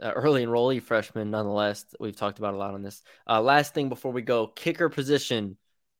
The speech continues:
Damian <laughs> Ramos and Nathan Dibert, a lot of misses today. Um, obviously, we don't have any answers. This isn't like one of those, like, "Oh, just put in, you know, the backup or something." Those are two competing for the starting job here. Um,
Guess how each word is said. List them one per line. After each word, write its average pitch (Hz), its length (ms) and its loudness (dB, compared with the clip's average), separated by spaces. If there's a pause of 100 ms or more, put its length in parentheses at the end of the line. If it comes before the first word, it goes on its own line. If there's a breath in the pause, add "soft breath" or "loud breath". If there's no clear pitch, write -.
(640)
Damian 175 420 8
<laughs> - 0 -
Ramos 151 520 6
and 123 240 -2
Nathan 143 320 2
Dibert, 120 460 4 (880)
a 120 80 2
lot 143 220 8
of 151 40 8
misses 151 460 2
today. 104 480 -2 (680 soft breath)
Um, 104 520 0
obviously, 131 520 -2
we 127 100 -2
don't 131 160 2
have 131 120 -2
any 123 200 -2
answers. 131 420 -4
This 113 200 -10
isn't 110 240 -8
like 110 180 -2
one 110 160 -2
of 107 60 0
those, 107 260 -2
like, 104 240 -2
"Oh, 147 220 2
just - 240 -10
put 123 180 0
in, 120 380 -6 (260)
you 104 140 -8
know, 101 160 -4
the - 80 -8
backup 139 340 0
or - 20 -16
something." 101 280 -4
Those 120 180 4
are 127 80 0
two 143 260 2
competing 127 440 -2
for 123 160 -4
the 110 80 -6
starting 107 320 2
job 117 340 4
here. 104 260 -2 (1160)
Um, 107 640 0